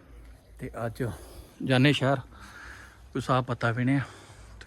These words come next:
ਕਰਦੇ ਆ ਫਿਰ ਗੱਲਬਾਤ ਅਗਲੀ। ਬਈ ਆਪਾਂ ਜਾਂਦੇ ਆ ਅਮਰਕੋਟ ਨੂੰ। ਤੇ ਅਮਰਕੋਟ ਤੁਹਾਨੂੰ ਦੱਸਿਆ ਵੀ ਸਾਫ਼ ਪੱਤਾ ਕਰਾਉਣਾ, ਤੇ ਇਹ ਕੰਮ ਹੀ ਨਿੱਕਾ ਮੋਟਾ।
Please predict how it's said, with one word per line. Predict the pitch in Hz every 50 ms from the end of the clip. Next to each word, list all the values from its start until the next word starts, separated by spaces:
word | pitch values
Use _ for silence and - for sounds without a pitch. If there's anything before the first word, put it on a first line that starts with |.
| -
ਕਰਦੇ | - 120 107 - - 110 107
ਆ |
ਫਿਰ | 101 110 104 107 -
ਗੱਲਬਾਤ | 113 117 113 117 110 117 113 110 113
ਅਗਲੀ। | 113 107 98 101 - - - - - - - - - - - - - - - - - - - - - - - - - - - - - - - - - - - - - - - - - - - - - - - - - - - - - - - - - - - - - - - - - - - - - - - - - - - - - 262 262 - - - - - - - - - - - - - - - - - -
ਬਈ | 196 196 214 220 220
ਆਪਾਂ | 214 190 - - 196 202
ਜਾਂਦੇ | 196 190 185 180 180 175 180 190 190 190 185
ਆ | 185 190 190
ਅਮਰਕੋਟ | 180 170 170 165 151 156 147 147 135
ਨੂੰ। | 135 143 139 131 113 - - - - - - - - - - - - - - - - -
ਤੇ | - 147 139 139 139 139 139 147 151 - 143
ਅਮਰਕੋਟ | 147 160 165 170 165 175 175 175
ਤੁਹਾਨੂੰ | 175 180 175 170 160 147
ਦੱਸਿਆ | 139 - 180 175
ਵੀ | 175 180 175 170 165 139
ਸਾਫ਼ | - 160 156 151
ਪੱਤਾ | 143 139 - - 135 143
ਕਰਾਉਣਾ, | - 147 139 139 139 156 160 160 143 - - - - - - - - - - - 147
ਤੇ | 135 139 165 - - 143 147
ਇਹ | 151
ਕੰਮ | - 147 139 139 151
ਹੀ | 165 160
ਨਿੱਕਾ | 156 147 127 143
ਮੋਟਾ। | 147 156 165 165 - 151 135